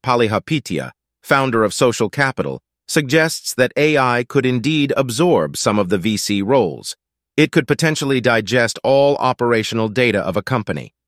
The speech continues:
providing a rank of performance and a predictive view of how similar companies might fare in the upcoming years.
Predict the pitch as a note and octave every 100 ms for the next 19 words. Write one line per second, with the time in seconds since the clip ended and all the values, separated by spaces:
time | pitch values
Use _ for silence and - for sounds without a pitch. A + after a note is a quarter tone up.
0 | _ - C3+ D3 C#3+ C3+ B2 C#3 C3+ B2
1 | - A#2 - C#3 B2+ B2+ - A2+ - A#2+
2 | G#2+ E3+ B2+ A2 F#2 C#3 A2+ G#2 G#2+ A2+
3 | G#2 D#3 C#3+ A#2 G2+ B2+ G2+ G2+ G2 A2+
4 | A2 F#2+ - C#3 F#2 E2 G2 G#2 G2 -
5 | F#2+ F#2 G#2 A2+ D2 A#1+ -